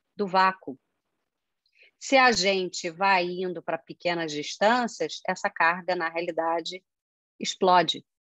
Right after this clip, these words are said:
É o que a gente chama da carga nua. Então, o processo de renormalização, o que ele faz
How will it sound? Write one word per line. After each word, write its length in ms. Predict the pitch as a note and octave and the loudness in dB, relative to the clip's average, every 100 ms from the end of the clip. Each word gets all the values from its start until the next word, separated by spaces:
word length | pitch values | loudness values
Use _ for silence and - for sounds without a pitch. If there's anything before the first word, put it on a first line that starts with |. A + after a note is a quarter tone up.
| _ _ _ | _ _ _
É 60 | E3+ | -2
o 40 | |
que 100 | - | 0
a 40 | F3 | -2
gente 160 | E3 | -2
chama 220 | - F3 | 0 0
da 100 | F3 | 2
carga 440 | F3 F3 F3 D#3+ F3 | 0 0 -2 -2 -2
nua. 460 | E3+ D#3+ D3+ D3 - _ - - - | -2 -2 -4 -6 -12 _ -20 -20 -4
Então, 340 | G3 A3+ A#3 - | 2 6 6 4
o 80 | G#3+ | 2
processo 680 | A3+ G#3+ - A#3+ B3+ C4 A3 | 4 2 2 4 4 2 -6
de 120 | G3+ | -8
renormalização, 960 | G3 F#3+ F#3 F#3 F3+ F3 E3 - G#3 | -8 -8 -8 -6 -6 -4 -6 -2 -2
o 40 | G3+ | 0
que 140 | - | -2
ele 120 | F#3 | -4
faz 680 | F3 - A3 A#3 F#3 - - | -4 2 6 6 4 -2 -12